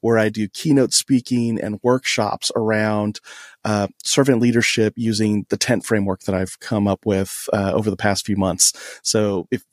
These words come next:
leaders did these four things, they would create this environment that people would feel safe, they'd you know, feel engaged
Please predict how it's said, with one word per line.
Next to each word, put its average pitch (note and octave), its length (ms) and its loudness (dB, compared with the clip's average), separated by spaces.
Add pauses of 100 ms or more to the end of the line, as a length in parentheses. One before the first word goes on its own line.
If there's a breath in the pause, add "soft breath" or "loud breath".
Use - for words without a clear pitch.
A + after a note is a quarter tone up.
(120)
leaders C3+ 280 4
did A#2+ 160 -6
these A#2+ 160 -4
four B2 200 -2
things, A#2 560 0 (320 soft breath)
they B2 120 0
would A2+ 160 0
create G#2 300 -6
this - 140 -8
environment G#2 760 -4
that G2 560 -4
people G#2+ 240 -6
would G2 120 -4
feel G2 140 -4
safe, - 680 0
they'd A2 220 -2 (340)
you G#2 80 -4
know, - 120 -10 (100)
feel A2+ 180 0
engaged C3 760 0